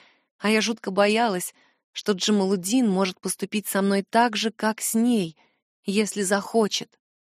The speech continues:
Сейчас мне смешно вспоминать об этом,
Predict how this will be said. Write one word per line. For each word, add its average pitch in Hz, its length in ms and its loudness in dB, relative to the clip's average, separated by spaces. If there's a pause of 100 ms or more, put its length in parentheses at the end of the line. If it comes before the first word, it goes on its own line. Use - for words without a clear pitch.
(540)
Сейчас 294 380 2
мне 294 120 4
смешно 311 440 4
вспоминать 190 460 0
об 180 140 4
этом, 185 320 0